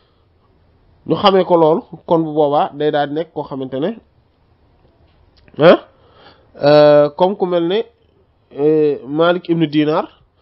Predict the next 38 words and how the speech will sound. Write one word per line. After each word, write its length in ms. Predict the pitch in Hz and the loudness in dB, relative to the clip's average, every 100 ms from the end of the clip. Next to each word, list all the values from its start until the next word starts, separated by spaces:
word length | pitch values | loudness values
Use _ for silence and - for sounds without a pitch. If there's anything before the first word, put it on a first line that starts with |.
| _ | _
rahimahullah, 540 | 139 170 170 151 156 180 | -8 -6 -4 -4 -4 -4
xamee 260 | 175 170 151 | -4 -6 -6
gi 60 | |
ñu 40 | 156 | -8
ko 80 | 156 | -8
xamee 220 | 151 170 | -6 -4
dëddu 240 | 185 190 165 | -2 -2 -2
àdduna, 320 | 165 143 139 | -4 -6 -10
par 160 | 139 | -10
exemple. 340 | 131 123 113 - _ _ _ _ _ _ _ _ _ _ _ _ - | -10 -10 -12 -16 _ _ _ _ _ _ _ _ _ _ _ _ -10
Waaw, 200 | 120 110 - _ _ | -6 -6 -8 _ _
comme 160 | 147 170 | -2 4
par 140 | 202 | 4
exemple 300 | 185 165 151 | 4 0 0
loolu. 260 | 127 113 110 _ _ _ _ _ _ _ _ - | -2 -2 -6 _ _ _ _ _ _ _ _ 0
Am 140 | 180 | 4
na 60 | 196 | 6
ñoo 120 | 185 | 4
xamante 260 | 170 170 190 | 2 -4 -2
ne 140 | 240 214 | 0 0
ñoom 300 | 170 185 160 | 0 -2 0
dañ 180 | 160 | 2
leen 160 | 185 208 | 2 0
a 40 | |
xamee, 360 | 226 226 226 196 | -2 -4 -2 -4
dañoo 340 | 151 160 185 | -4 -2 -2
siiw 360 | 185 - 220 247 | -2 -2 -2 -2
ci, 200 | - 196 | -6 -10
ci 100 | 185 | -6
benn 240 | 180 190 190 | 2 2 2
mbir, 220 | 156 160 - - | 0 -2 -6 -12
maanaam 260 | 123 131 | -8 -6
ne 120 | 127 127 | -8 -10
kii 180 | 131 123 | -10 -8
kat 120 | 160 | -6
daa 200 | 135 143 | -6 -8
siiwee 300 | - 160 156 | -6 -2 -2
nangam. 340 | 151 143 131 | -2 -4 -6